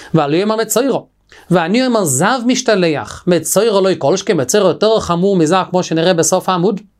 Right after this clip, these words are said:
אלו תדרוש כך, כמו שרב שמעון בן לקיש דורש, אפשר לדרוש עוד, עוד שלב. אלו יש לחושו שמצורין משתלחין, ואין זבין וטמאי מתים משתלחין. כך יצא לפי הנוסח של הדרשה של רב שמעון בן לקיש. ואיזה? זה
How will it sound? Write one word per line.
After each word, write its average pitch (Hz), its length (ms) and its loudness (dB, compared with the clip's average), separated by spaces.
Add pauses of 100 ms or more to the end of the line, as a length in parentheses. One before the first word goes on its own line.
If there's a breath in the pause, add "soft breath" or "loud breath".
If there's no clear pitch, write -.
(500 loud breath)
אלו 165 360 0
תדרוש 156 400 0
כך, - 480 -4
כמו 151 140 0
שרב 151 200 -4
שמעון 175 260 0
בן - 60 -
לקיש 180 160 -2
דורש, 185 480 -2 (240)
אפשר 151 200 -2
לדרוש 160 360 -4
עוד, 190 280 -6
עוד 208 160 -4
שלב. 185 340 -4 (380 soft breath)
אלו 202 140 2
יש 226 280 0
לחושו 220 440 -2
שמצורין 202 960 0
משתלחין, 180 600 -2 (540 soft breath)
ואין 185 280 0
זבין 208 600 -4
וטמאי 214 520 0
מתים 220 400 -2
משתלחין. 220 500 -2 (140)
כך 180 180 -2
יצא 185 240 0
לפי 202 380 0
הנוסח 180 960 0
של 185 80 -4
הדרשה 165 320 -4
של 180 100 -6
רב 175 100 -4
שמעון 196 200 -4
בן 185 80 0
לקיש. 247 420 -4 (340 soft breath)
ואיזה? 190 520 2 (280 loud breath)
זה 156 160 2